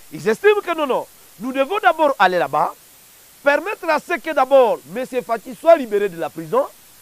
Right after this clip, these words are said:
Et nous allons maintenant poursuivre le chemin après. Donc vous voyez un peu la démocratie qui règne chez la Mouka, contrairement de l'autre côté. Parce que de l'autre côté, si vous allez à l'encontre de ce que passe l'autorité morale, c'est fini. À la Mouka, il n'y a pas question d'autorité morale,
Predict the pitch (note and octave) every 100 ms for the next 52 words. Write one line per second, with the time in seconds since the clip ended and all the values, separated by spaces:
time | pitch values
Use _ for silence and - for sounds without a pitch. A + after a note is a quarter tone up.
0 | - - C4+ C#4+ E4+ D4 D4+ D4 B3+ C4
1 | C#4 B3 - C#4+ C4+ A3+ A3+ - - F3
2 | F3 D#3+ C#3+ A#2 A#2+ G#2 - - A3 G3+
3 | B3+ B3+ D#4 F#4 F#4 E4 C4 A3 G3+ F#3
4 | E3+ A3+ G#3+ F#3 F#3 C#3+ - - - D3
5 | C3+ D#4 - D#4+ - - C4 A#3 B3 F4+
6 | F4 D4 C4 F3+ D#3+ C#3+ A#2 - - F3
7 | - C4 A#3 C#4+ C#4 A3 G#3+ - D#4 -
8 | - - E4+ F4 F4 C#4 C#4 C#4+ G3+ -
9 | - - - A3 A3+ A3 - G4+ C#4+ D#3+
10 | C#3 - C#3+ F#3 - C#4 C4 A#3+ C4 G#3
11 | F#3 F#3 E3+ A#3 G3+ F#3 C4 G#3 G#3+ D4+
12 | D4 - - - F3+ G3+ A#3 D#4 C4+ A3+
13 | G#3+ C#4 A3+ G#3 F3+ A#3 F3 E3+ D#3+ F3
14 | D3 D3+ A#3+